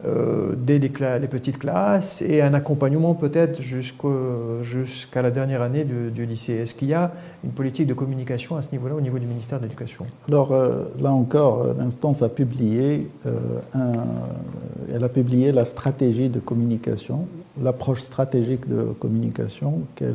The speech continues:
Speaker 2: euh, qu'elle a élaborée, qui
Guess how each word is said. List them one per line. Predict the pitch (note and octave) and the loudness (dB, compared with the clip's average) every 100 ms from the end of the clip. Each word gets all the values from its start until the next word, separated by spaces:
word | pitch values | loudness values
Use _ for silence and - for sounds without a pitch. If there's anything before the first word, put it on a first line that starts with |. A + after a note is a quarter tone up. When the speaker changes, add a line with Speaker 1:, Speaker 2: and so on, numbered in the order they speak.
| C3 | -2
Speaker 2:
euh, | B2+ A2+ A#1 A#2 - A#2 A#2 | -2 -2 -4 -4 -6 -6 -8
qu'elle | - A2+ | -6 -4
a | A2 A2+ A2 A2+ - | -2 -2 -2 -4 -2
élaborée, | C3 A2+ G#2+ G#2+ A2 C#3 F3 - - - _ _ _ _ _ _ - - | 0 2 2 0 0 0 0 -8 -20 -20 _ _ _ _ _ _ -20 -20
qui | - D#3 C#3+ C#3 | 0 6 8 6